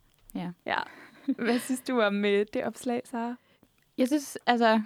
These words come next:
Speaker 1: nu har jeg jo ikke stået i den situation, fordi <laughs> jeg ikke har børn, men jeg synes egentlig, det er meget sjovt fundet på.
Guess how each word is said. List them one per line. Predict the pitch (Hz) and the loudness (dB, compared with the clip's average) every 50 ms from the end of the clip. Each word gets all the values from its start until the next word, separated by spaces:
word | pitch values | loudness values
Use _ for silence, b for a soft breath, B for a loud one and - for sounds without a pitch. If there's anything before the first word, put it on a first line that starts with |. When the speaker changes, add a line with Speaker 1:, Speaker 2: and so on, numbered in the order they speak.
| B B B - | B B B 0
Speaker 1:
nu | - 226 226 | 4 6 6
har | 254 247 226 | 8 8 10
jeg | 214 202 | 10 8
jo | 185 196 | 8 6
ikke | 226 - | 4 2
stået | - - 226 208 226 277 254 208 | 2 2 4 6 8 6 6 6
i | |
den | 202 208 208 - - | 4 2 2 2 0
situation, | - - 240 226 311 - 247 190 208 247 247 254 233 | 2 4 8 8 10 10 8 8 6 6 6 6 6
fordi | 233 226 254 247 285 - - - 370 320 | 6 4 4 4 4 -2 -4 4 4 8
<laughs> | 320 339 330 320 | 8 8 8 10
jeg | 311 233 269 285 294 | 10 10 10 8 4
ikke | 269 240 - | 4 6 4
har | - 240 208 214 - | 4 4 4 4 4
børn, | 269 226 208 - - 226 226 - - | 6 6 6 6 4 0 0 0 2
men | 226 220 214 240 339 381 B B B B B 311 262 226 | 2 2 2 2 0 -2 B B B B B -6 -4 2
jeg | - 233 226 | 4 4 4
synes | 226 277 269 | 4 4 6
egentlig, | 339 294 247 254 247 220 | 8 8 8 8 8 6
det | 226 | 4
er | 208 | 6
meget | 190 185 196 214 | 6 6 6 4
sjovt | - - - 262 285 - - 262 - | 2 4 6 6 6 6 4 2 2
fundet | - 262 240 226 220 | 4 4 6 6 4
på. | - - 277 233 - 233 254 | 6 4 4 6 6 4 4